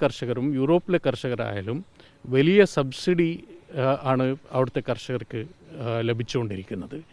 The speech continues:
വൻകിട കർഷകരാണ്. ആ, ഒരു, ആ, ഉദാഹരണം, അമേരിക്കയുമായിട്ട്, ആ, അം-, ആ, ഒരു കമ്പാരിസൺ നടത്തിയാൽ രണ്ടായിരത്തി പതിനാറിൽ ഒരു അമേരിക്കൻ കർഷകന് ശരാശരി അറുപത്തിരണ്ടായിരം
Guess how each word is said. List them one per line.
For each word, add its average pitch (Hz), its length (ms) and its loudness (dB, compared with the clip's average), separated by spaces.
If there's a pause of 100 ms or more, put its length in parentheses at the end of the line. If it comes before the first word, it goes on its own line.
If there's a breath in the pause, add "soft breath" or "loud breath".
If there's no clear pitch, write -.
(320 soft breath)
വൻകിട 170 380 6
കർഷകരാണ്. 123 640 0 (680 soft breath)
ആ, 131 140 4 (240)
ഒരു, 175 500 8
ആ, - 20 8 (380)
ഉദാഹരണം, 131 600 6
അമേരിക്കയുമായിട്ട്, 180 1080 6
ആ, 147 120 4
അം-, 160 160 2
ആ, 143 220 2 (460)
ഒരു 147 340 8
കമ്പാരിസൺ 135 560 4
നടത്തിയാൽ 110 520 -4 (520 soft breath)
രണ്ടായിരത്തി 170 520 6 (100)
പതിനാറിൽ 135 720 6 (180)
ഒരു 151 140 6
അമേരിക്കൻ 165 560 4
കർഷകന് 131 640 0 (300)
ശരാശരി 143 720 0 (400 soft breath)
അറുപത്തിരണ്ടായിരം 170 1080 6